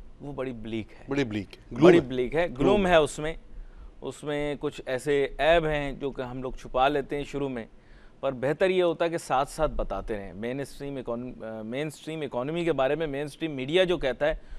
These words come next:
Speaker 1: वो basically because of the revenues that we get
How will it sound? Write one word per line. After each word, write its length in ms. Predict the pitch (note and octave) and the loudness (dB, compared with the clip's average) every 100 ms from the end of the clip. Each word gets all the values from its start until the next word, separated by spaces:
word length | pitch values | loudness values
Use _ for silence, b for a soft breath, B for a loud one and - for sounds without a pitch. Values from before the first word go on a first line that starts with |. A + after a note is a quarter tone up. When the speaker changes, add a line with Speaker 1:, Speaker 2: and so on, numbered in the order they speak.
| b b | b b
Speaker 1:
वो 100 | D#3 | -2
basically 640 | D3+ D3 D#3+ D3 D#3 D3+ B2+ A#2 | 2 0 0 -2 0 0 -2 -4
because 360 | A#2+ C#3+ C#3+ C#3 | 4 4 4 2
of 180 | C3 C#3+ | 0 2
the 80 | B2+ | 2
revenues 400 | A#2 C#3+ D#3 C3+ A#2 | 0 -2 -2 -4 -4
that 220 | B2 A2+ | -4 -4
we 100 | B2 | -6
get 100 | A2+ | -4